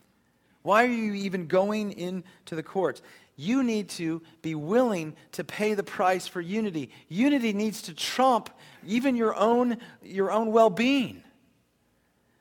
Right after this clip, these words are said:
This is about us being a family. And this unity is probably gonna be costly.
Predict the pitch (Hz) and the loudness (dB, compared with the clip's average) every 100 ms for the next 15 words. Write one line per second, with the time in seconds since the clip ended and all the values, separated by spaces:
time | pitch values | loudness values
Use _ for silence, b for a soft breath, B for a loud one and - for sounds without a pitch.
0 | _ 220 247 214 202 202 208 196 B B | _ -6 -4 2 8 8 8 4 B B
1 | - 139 226 226 208 - - 226 269 247 | -14 -2 2 2 0 -4 -2 0 2 2
2 | 113 - _ _ _ _ _ _ _ _ | -2 -10 _ _ _ _ _ _ _ _
3 | b b b b b b _ _ _ _ | b b b b b b _ _ _ _
4 | _ 160 202 196 226 277 233 208 180 165 | _ -4 -4 -2 0 0 0 -4 -4 -2
5 | 220 262 254 196 185 190 - 202 240 240 | 4 4 4 0 -2 -6 -4 0 0 0
6 | - 85 | -12 -20